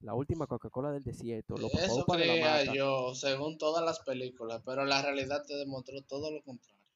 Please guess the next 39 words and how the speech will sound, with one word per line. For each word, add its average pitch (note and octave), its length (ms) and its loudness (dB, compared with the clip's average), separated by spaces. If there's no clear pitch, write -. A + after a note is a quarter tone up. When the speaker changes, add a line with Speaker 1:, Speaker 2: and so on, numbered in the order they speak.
Speaker 1:
Dicen E3+ 340 -2
ellos, D3 520 2
eh, A#2 500 -2
"No, F#3 220 -2
porque D#3 380 0
ahora F3+ 260 -4
que A#3 100 -10
estamos F#3+ 480 -4
como D#3 220 -2
revisando D#3 480 0
bien, A#2+ 440 2
eh, A2 500 -4
n-, - 220 -16
nosotros E3 420 -6
no G3+ 60 -2
estamos G3 280 -4
seguros E3+ 440 2
de, C3 220 -4
de A#2+ 120 -4
si A2+ 240 -6
es C3+ 60 -4
efectivo D3 440 -2
transmitiéndose B2+ 540 -4
por A#2+ 160 2
superficie B2 540 -4
el A2 60 -6
virus A#2 240 0
este". B2+ 220 -4
Y D3 100 -10
yo, G3+ 160 6
"C-, - 920 -20
c-, - 60 -8
¿cómo, D4 300 2
cómo F4+ 220 0
que B3 100 -2
ustedes G#3+ 220 0
no G3+ 60 0
están F#3 200 -2
seguros? A#2+ 460 4